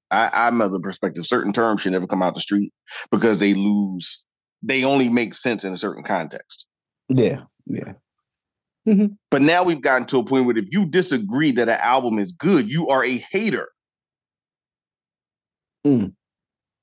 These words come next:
Speaker 1: And we saw it a little bit during the Puffy times, right? Like, when we were doing music, right? But now we're in full-fledged, if you say an album is,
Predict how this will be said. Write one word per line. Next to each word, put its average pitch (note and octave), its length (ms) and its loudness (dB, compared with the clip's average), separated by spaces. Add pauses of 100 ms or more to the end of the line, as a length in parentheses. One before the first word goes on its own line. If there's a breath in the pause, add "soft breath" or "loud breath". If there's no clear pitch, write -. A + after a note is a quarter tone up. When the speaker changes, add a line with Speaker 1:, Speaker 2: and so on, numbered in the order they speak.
(880)
Speaker 1:
And E3 180 2
we F3+ 100 0
saw G#3 320 4
it - 100 2
a C#3+ 60 2
little C#3+ 300 2
bit B2+ 220 -4
during C3 240 2
the A2 60 -2
Puffy C3+ 300 -4
times, E3+ 380 2
right? D#3 200 0
Like, G2+ 200 2
when G2+ 300 2
we G#2+ 80 2
were G#2+ 120 0
doing G2 300 2
music, G#2 380 0
right? A#2+ 200 0 (1600)
But D3+ 140 0
now E3+ 300 4
we're F3 160 4
in B2+ 120 4
full-fledged, C3 880 2
if A2+ 160 -6
you E3 160 0
say D3 220 2
an F2 60 2
album A2+ 360 2
is, F#2+ 260 -4